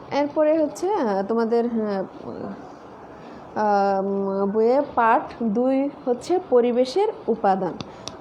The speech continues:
পরিবেশের উপাদান কি? পরিবেশের উপাদান হচ্ছে দুই ধরনের। আহ, একটা হচ্ছে সজীব উপাদান, আহ, আরেকটা হচ্ছে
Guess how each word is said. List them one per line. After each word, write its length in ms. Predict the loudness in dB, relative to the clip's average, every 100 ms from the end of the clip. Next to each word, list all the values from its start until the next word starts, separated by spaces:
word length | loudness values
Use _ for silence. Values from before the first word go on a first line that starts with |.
| -2
পরিবেশের 500 | 2 4 2 0 0
উপাদান 480 | 0 0 0 0 -2
কি? 220 | 0 0 0 -4 -18 -20 -20 -20 -20 -4
পরিবেশের 540 | 0 2 2 2 2 2
উপাদান 420 | 2 2 2 0
হচ্ছে 480 | 0 -2 0 0 0
দুই 320 | 2 2 2
ধরনের। 480 | 0 2 0 0 -2
আহ, 1080 | -4 -12 -18 -8 -2 0 0 0 0 -2 -4
একটা 280 | -2 0
হচ্ছে 380 | 0 0 0 -2
সজীব 480 | 2 2 2 0 0
উপাদান, 380 | 2 2 2 0
আহ, 800 | -4 -12 -18 -8 -2 0 2 2
আরেকটা 280 | 2 0
হচ্ছে 380 | 0 0 0 -2